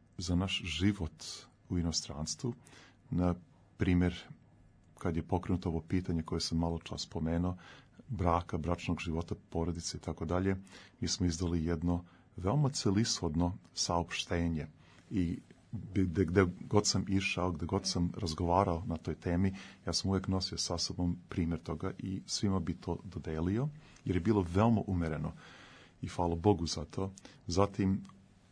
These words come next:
od, država je tražila od svakog episkopa pojedinačno da izda saopštenje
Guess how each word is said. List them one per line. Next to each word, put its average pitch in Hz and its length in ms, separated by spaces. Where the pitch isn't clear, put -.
od, 95 100
država 104 520
je 92 100
tražila 95 440
od 87 200
svakog 104 760
episkopa 95 760
pojedinačno 92 760
da 82 100
izda 92 400
saopštenje 90 920